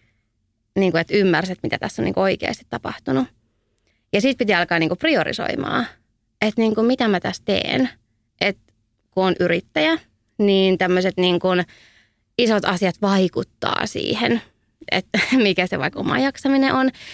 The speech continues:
Niin jotenkin mulla tuli se niinku ajatus, että nyt kaikki muut niinku pois. Mä keskityn tähän yritystoimintaan. Ja mä yritin saada kaikki vähän niinku siinä sitten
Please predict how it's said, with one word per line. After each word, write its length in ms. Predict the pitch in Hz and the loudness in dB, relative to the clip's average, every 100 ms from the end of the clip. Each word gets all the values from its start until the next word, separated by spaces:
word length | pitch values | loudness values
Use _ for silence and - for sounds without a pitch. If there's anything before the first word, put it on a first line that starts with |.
| - - - | -20 -18 -2
Niin 500 | 208 202 190 185 180 - _ _ - | 2 4 4 2 0 -4 _ _ -6
jotenkin 600 | 240 240 196 190 226 262 | -2 0 0 0 2 2
mulla 200 | 226 208 | 2 2
tuli 260 | 202 196 | 2 2
se 80 | 190 | 2
niinku 300 | 190 180 190 185 175 - - _ - | 2 2 2 0 0 -4 -14 _ -2
ajatus, 400 | 202 170 185 202 | 0 0 -2 -6
että 240 | - 208 | -4 0
nyt 380 | 240 240 - - _ _ _ - | 0 -2 -10 -18 _ _ _ -2
kaikki 320 | 262 - 190 | -2 0 0
muut 220 | 170 - | 2 -2
niinku 200 | - - - | -6 -10 -2
pois. 380 | 285 277 - | 0 0 -2
Mä 100 | 202 196 | -4 -2
keskityn 420 | 220 208 - - | -2 -4 -4 -6
tähän 240 | - - - | -4 -2 0
yritystoimintaan. 1080 | 208 175 - - - - - - - 262 - - - - - - _ _ _ _ _ 202 | 0 -2 -6 -6 -6 -4 -8 -6 -2 -2 -2 -10 -20 -20 -20 -20 _ _ _ _ _ 0
Ja 260 | 196 180 - _ | 2 2 -2 _
mä 140 | 233 214 | 0 2
yritin 320 | 214 208 214 | 2 2 0
saada 240 | 226 208 | 2 0
kaikki 420 | 202 214 208 - 185 | 0 0 0 0 0
vähän 160 | 196 | 2
niinku 180 | 190 185 | 2 2
siinä 420 | - 208 190 180 | 0 2 4 2
sitten 540 | 196 - _ - 240 | -2 -10 _ 0 0